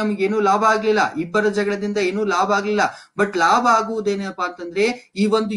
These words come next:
ಯುದ್ಧ ಕೊನೆಗೊಂಡ ಕಾರಣ, ಈ ಒಂದು ಯುದ್ಧ ಕೊನೆಗೊಂಡ ಕಾರಣ ಜಾಗತಿಕ ಅರ್ಥವ್ಯವಸ್ಥೆ ಮೇಲೆ ಸಕಾರಾತ್ಮಕ ಪರಿಣಾಮ ಆಗ್ಬೋದು. So ಅಂದ್ರೆ ವ್ಯಾಪಾರ ವೃದ್ಧಿ ಆಗ್ಬೋದು ಜಾಗತಿಕ ಮಟ್ಟದಲ್ಲಿ, indirect ಆಗಿ ನಮಗೂ ಕೂಡ ಸಕಾರಾತ್ಮಕವಾದಂತಹ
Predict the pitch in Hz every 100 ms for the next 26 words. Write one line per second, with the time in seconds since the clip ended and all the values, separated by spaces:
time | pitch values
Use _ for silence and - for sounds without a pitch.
0 | 185 202 - 226 226 196 196 190 190 190
1 | 180 165 160 160 139 143 160 170 175 160
2 | 190 - 208 202 180 180 175 175 165 156
3 | 156 160 196 226 - - - 160 196 202
4 | 208 202 160 160 - 175 170 165 170 165
5 | 160 185 208 - 151 - 180 185 190 185
6 | 185 165 160 165 170 170 160 139 _ -
7 | 185 214 190 202 208 240 254 - - -
8 | 190 220 202 147 147 190 196 190 180 170
9 | 180 170 165 175 180 208 160 147 170 160
10 | - 170 160 165 180 220 254 254 - -
11 | 262 262 247 226 214 - 196 202 233 180
12 | 185 196 220 196 202 202 226 175 160 156
13 | 180 185 185 185 175 180 165 156 151 151
14 | 175